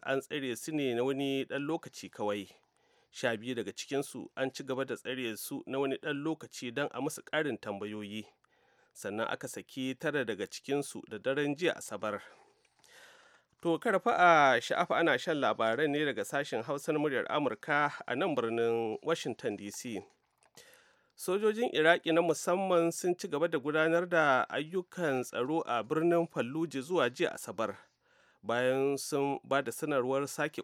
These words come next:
ƙwato akasarin sassan birnin daga hannun isis kwana guda da ta gabata. "Mun maku alkawarin sake ƙwato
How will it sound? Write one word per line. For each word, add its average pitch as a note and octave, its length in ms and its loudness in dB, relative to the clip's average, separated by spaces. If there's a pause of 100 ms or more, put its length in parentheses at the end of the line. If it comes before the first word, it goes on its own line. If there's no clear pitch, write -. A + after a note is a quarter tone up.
(120)
ƙwato C#3 440 -2
akasarin C#3 480 -4
sassan C#3 440 -4
birnin D3 300 -2
daga A2 180 -6
hannun C3+ 340 -4 (160)
isis D#3+ 280 -6
kwana C#3+ 360 0
guda C#3 260 2
da C3 80 -6
ta B2+ 140 -10
gabata. G#2 580 0 (880)
"Mun F#3+ 220 4
maku A#3+ 240 6
alkawarin E3+ 560 6
sake - 360 0
ƙwato E3+ 440 2